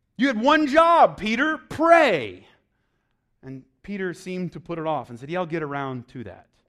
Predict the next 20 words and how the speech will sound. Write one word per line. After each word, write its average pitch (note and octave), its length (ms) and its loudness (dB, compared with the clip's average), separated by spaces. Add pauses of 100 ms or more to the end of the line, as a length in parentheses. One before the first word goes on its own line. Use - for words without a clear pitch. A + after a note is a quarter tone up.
(920)
And A2+ 100 -12
Mark F3 260 -6
wants F3 200 -8
us D#3 120 -14
to D#3 120 -14
know D3+ 280 -6
that C#3 320 -10
seems F#3 520 -12
to E3 120 -14
be D#3+ 460 -12 (1600)
one E3+ 300 -8
more E3+ 200 -6
ingredient C#3+ 720 -12 (760)
in C3 120 -10
denial. D3 520 -8 (1040)
One A3 240 0
more A3+ 200 0
ingredient G3 800 -6
in E3 160 -6
self-reliance. E3+ 1600 0